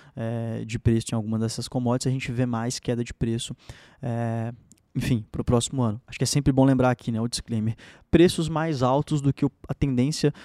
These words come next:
pré-pandemia. Isso sem dúvida alguma. A gente, muita coisa aconteceu no meio.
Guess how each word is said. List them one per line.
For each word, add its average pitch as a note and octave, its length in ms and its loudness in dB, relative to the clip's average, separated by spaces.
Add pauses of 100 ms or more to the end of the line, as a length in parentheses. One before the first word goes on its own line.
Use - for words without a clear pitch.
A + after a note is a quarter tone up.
(200)
pré-pandemia. C3 720 2 (120)
Isso - 240 -6
sem C3+ 200 0
dúvida A#2+ 240 6
alguma. A2+ 440 4
A A2 40 -4
gente, - 180 -8
muita C3 300 4
coisa A#2+ 200 2
aconteceu B2+ 440 -4
no C3+ 60 -2
meio. C3+ 300 2